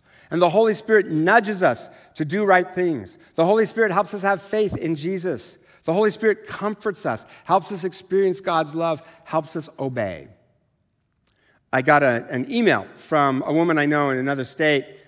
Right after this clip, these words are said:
and she said in her email, she said she was deeply offended by some comments a woman in her church had made to her. And my friend in her email said, "My initial reaction was to blast her right back. But the Holy Spirit reminded me to wait,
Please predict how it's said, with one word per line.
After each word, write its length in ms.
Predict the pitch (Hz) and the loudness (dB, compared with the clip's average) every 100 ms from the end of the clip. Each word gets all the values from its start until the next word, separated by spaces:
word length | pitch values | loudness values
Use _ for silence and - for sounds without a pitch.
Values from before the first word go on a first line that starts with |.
| _ _ _ - | _ _ _ 0
and 640 | 143 143 139 135 - - | 2 2 0 -4 -8 -10
she 140 | - | -8
said 240 | 165 185 165 | 0 2 4
in 80 | 160 | 2
her 80 | |
email, 280 | 165 180 175 | 0 0 0
she 140 | 156 160 | -2 -4
said 400 | 170 156 156 - | -2 -2 -4 -12
she 120 | 175 | -6
was 160 | 147 | -6
deeply 340 | 120 208 208 185 | -4 -6 -2 -2
offended 440 | - 170 175 151 | 0 -2 -2 -2
by 100 | 127 | -4
some 180 | 127 139 | -4 -8
comments 500 | 123 160 165 139 117 | -8 -6 -4 -4 -6
a 40 | 131 | -6
woman 280 | 131 135 | -4 -4
in 80 | 120 | -4
her 120 | 113 | -8
church 280 | 113 - 107 | -10 -12 -12
had 120 | 117 | -10
made 280 | 113 135 147 | -6 -6 -6
to 120 | 117 | -8
her. 200 | 90 92 - _ _ _ _ _ _ - | -12 -16 -20 _ _ _ _ _ _ -2
And 260 | 147 143 | 2 4
my 120 | 151 | 2
friend 340 | 147 202 196 185 | 2 2 2 2
in 80 | 151 | 0
her 80 | |
email 320 | 156 185 190 160 | 2 2 2 0
said, 180 | 165 | 0
"My 140 | 156 151 | 0 0
initial 320 | 165 208 240 | 0 0 0
reaction 420 | 175 143 143 165 | 2 4 2 -2
was 100 | 143 | -6
to 80 | 127 | -6
blast 480 | 110 131 131 139 - | -6 -2 0 0 -4
her 80 | 131 | -4
right 220 | 123 113 | -4 -2
back. 440 | 110 95 87 - _ _ _ _ _ | -4 -6 -8 -18 _ _ _ _ _
But 120 | - 127 | -6 0
the 80 | |
Holy 200 | 165 214 | 2 2
Spirit 280 | 214 - 190 | 0 0 0
reminded 640 | 165 151 151 156 220 254 185 | 2 2 2 2 0 0 0
me 160 | 165 | 0
to 80 | 156 | 0
wait, 320 | 143 147 170 | 0 0 0